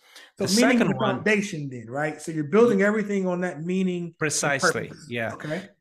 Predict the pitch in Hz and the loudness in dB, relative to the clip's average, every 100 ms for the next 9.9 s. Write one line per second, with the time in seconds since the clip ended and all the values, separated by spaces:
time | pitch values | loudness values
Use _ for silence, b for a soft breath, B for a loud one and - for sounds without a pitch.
0 | - 123 143 - 208 214 185 175 131 147 | -14 -4 -2 0 0 0 -2 -2 -2 -2
1 | - 190 185 170 147 - 120 135 131 127 | 0 0 0 -2 -4 -8 -6 -2 -2 -2
2 | - 127 - 123 - 139 147 - - - | -4 -6 -4 -6 -4 -2 -2 -2 -4 -6
3 | - _ _ _ _ _ 113 120 170 131 | -16 _ _ _ _ _ -4 0 0 0
4 | 123 107 - _ _ _ 151 151 151 120 | -2 -4 -14 _ _ _ -2 -2 -2 -4
5 | - 123 - - 156 165 175 147 113 - | -2 -2 -4 -4 -2 0 0 0 -4 -8
6 | - - 151 147 - 101 - - 127 135 | -12 -4 -2 -2 -4 -8 -12 -12 -4 0
7 | 139 117 104 b b - 131 139 135 110 | 0 0 -4 b b -10 -4 -2 -2 -4
8 | - - _ _ 147 139 127 113 90 98 | -8 -12 _ _ -4 -2 -2 -6 -12 -10
9 | 135 139 127 120 113 - - - | -4 -4 -4 -6 -6 -8 -12 -14